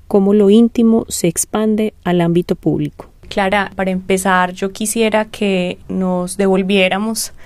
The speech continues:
a la inauguración de la exposición de Dora Ramírez en diciembre, si no estoy mal fue el siete de diciembre del dos mil veintitrés,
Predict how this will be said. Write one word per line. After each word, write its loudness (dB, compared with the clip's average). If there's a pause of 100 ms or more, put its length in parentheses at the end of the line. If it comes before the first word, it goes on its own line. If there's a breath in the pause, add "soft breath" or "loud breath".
(160 loud breath)
a -6
la -2
inauguración 0
de -2
la 0
exposición 0
de 0
Dora 2
Ramírez 0
en -4
diciembre, -2 (240 soft breath)
si -12
no 0
estoy -4
mal -2
fue -4
el -2
siete -2
de -2
diciembre -4
del 0
dos -6
mil -6
veintitrés, -4